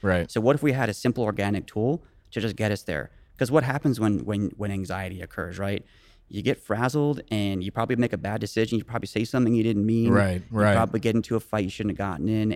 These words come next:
Speaker 2: and it changes the course of your life. So we created is something totally organic that, and patented that just does one thing.
Speaker 1: Yeah.
Speaker 2: It slows your breath. And when you, when you realize you're breathing,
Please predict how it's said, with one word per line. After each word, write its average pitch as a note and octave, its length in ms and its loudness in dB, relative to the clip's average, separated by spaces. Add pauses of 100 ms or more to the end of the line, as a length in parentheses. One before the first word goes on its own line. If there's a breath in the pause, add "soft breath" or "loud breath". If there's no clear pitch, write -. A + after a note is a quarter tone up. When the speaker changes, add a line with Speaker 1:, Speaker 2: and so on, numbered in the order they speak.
Speaker 2:
and G2 420 -4
it G#2 120 -4
changes A2 340 -2
the F#2 60 -4
course G#2 320 -6
of - 40 -20
your F2 120 -4
life. G2+ 320 -4 (320)
So A2 220 2
we A#2 160 4
created B2 380 0
is G2+ 100 -2
something G2+ 340 0
totally B2+ 340 0
organic G#2 580 -4 (440)
that, G2 200 -6
and G#2+ 220 -6
patented G2 640 -6 (140)
that G#2 440 -4 (280)
just - 440 -2
does G2 260 -2
one F#2 420 -4
thing. F#2+ 380 -10
Speaker 1:
Yeah. F#2+ 240 4
Speaker 2:
It F2 60 -2
slows G2+ 200 -2
your G2 100 -4
breath. F#2 400 -6
And G#2 100 -4
when G2+ 160 -2
you, G2+ 260 -6 (400)
when A2 220 2
you G#2 160 0
realize C#3+ 500 0
you're A2+ 120 0
breathing, E3 600 0